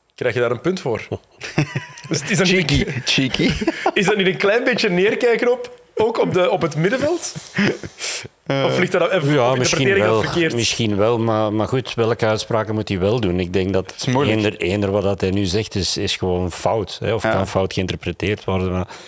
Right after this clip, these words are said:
Speaker 2: Kijk, ik weet dat zij, zij moeten intern ze gewoon het hoofd koel houden en proberen verder te werken. En, en Russell gaat er op dit moment gewoon iets beter mee om.
Speaker 1: Maar hoe kan het eigenlijk voor een team als Mercedes? Toto Wolff die zei ook van, ja, het is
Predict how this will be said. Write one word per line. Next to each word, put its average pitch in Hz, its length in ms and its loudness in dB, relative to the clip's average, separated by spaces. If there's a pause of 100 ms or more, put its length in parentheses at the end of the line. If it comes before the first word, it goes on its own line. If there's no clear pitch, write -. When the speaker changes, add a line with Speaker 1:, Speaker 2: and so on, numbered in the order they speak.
(440)
Speaker 2:
Kijk, 92 200 -2
ik 104 160 -4
weet 107 260 0
dat 104 160 2
zij, 95 400 2
zij 85 200 0
moeten 98 540 0
intern 104 680 -2
ze 90 80 -2
gewoon 95 200 0
het 90 120 -4
hoofd 92 260 -2
koel 104 200 -2
houden 98 260 0
en 87 100 -2
proberen 87 440 -2
verder 92 340 -2
te - 80 -8
werken. 92 340 -2
En, 90 200 0
en 85 200 -2
Russell 85 360 -2
gaat 95 200 -2
er 90 60 -2
op 82 100 -8
dit 90 120 -4
moment 87 320 -4
gewoon 85 180 -6
iets 92 200 -10
beter 85 280 -4
mee 82 160 -6
om. 117 140 -8
Speaker 1:
Maar 104 100 -8
hoe 107 80 0
kan 127 160 -2
het 160 100 -2
eigenlijk 113 280 -2
voor 104 100 -4
een 95 100 -4
team 113 160 -4
als 104 120 -4
Mercedes? 104 420 -2
Toto 104 180 -4
Wolff 110 180 -2
die 113 80 -2
zei 98 160 0
ook 120 120 -2
van, 107 100 -4
ja, 98 80 -2
het - 180 -6
is - 180 -6